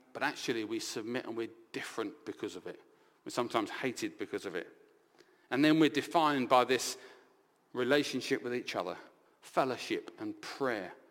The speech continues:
for each other and for us as a community. We're different. And so over the next two months, we're gonna see eight sessions that are eight responsibilities for every single Christian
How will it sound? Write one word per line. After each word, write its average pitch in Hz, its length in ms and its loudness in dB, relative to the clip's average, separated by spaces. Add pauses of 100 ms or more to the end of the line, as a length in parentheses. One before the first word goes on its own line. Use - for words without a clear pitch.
(320)
for 123 380 0
each - 180 -6
other 98 260 -2
and 104 120 -10
for - 140 -2
us - 340 -6
as 104 100 -6
a 101 60 -6
community. 104 640 -4 (440)
We're 113 180 -10
different. 95 440 -6 (1300)
And 135 120 2
so 175 120 8
over 156 160 8
the 151 60 6
next 170 380 2 (200)
two 180 180 6
months, 160 460 4 (160)
we're 175 100 10
gonna 165 200 8
see 151 380 6
eight 170 220 4
sessions 110 680 -2 (200)
that 160 100 8
are 151 180 8
eight 185 220 4
responsibilities 151 1040 4
for - 160 -4
every 151 280 0
single 147 320 4
Christian 117 520 -2